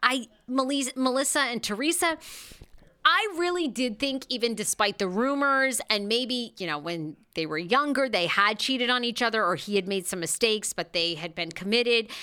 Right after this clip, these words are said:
There was something loving and sweet about them, even when we saw them at Homeless, Not Toothless. He was, uh, you know, affectionate towards her.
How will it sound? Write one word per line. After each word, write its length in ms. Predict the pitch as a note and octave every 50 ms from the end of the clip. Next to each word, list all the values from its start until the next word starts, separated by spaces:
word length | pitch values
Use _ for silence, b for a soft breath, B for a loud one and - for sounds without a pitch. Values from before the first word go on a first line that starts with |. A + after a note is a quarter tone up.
| B B B
There 80 | C#4 C#4
was 160 | D4 C#4+ -
something 500 | - - F4 F4 F4+ F4 - G4+ G4+ G4 F#4
loving 540 | D#4+ B3+ A#3+ A#3 A#3+ A#3+ A3 B3+ B3+ B3 A#3+ -
and 160 | - A#3 G#3+
sweet 300 | - - - A3 A3 G3+
about 200 | G3+ G3+ G3 -
them, 180 | F#3+ F#3 F#3+ - -
even 320 | C4+ D4+ F4 G#4+ A4+ G#4
when 160 | F#4+ F4 D#4 C#4
we 100 | C4+ B3
saw 320 | - - - F#3+ F#3+ F#3+
them 260 | F3+ F#3 F3 E3 E3 -
at 140 | - F#3+ F3
Homeless, 580 | E3+ - - G3+ G3 F#3 F3+ F3 E3 D3+ - -
Not 220 | E3 D3+ - -
Toothless. 460 | - E3 C#3+ - - C3+ B2+ - - -
He 100 | - A#3+
was, 280 | A3+ A3+ A#3+ A3+ - - _ _ _ _ _ _ _ _ -
uh, 80 | - -
you 140 | G#3+ A#3 A3+
know, 180 | G#3 F3+ E3 - -
affectionate 640 | - - - C#4 D4+ D4 - - D#4+ D#4 C#4+ C4+ -
towards 380 | - - C4+ B3+ B3 A#3 - -
her. 260 | B3 A#3 A3+ A3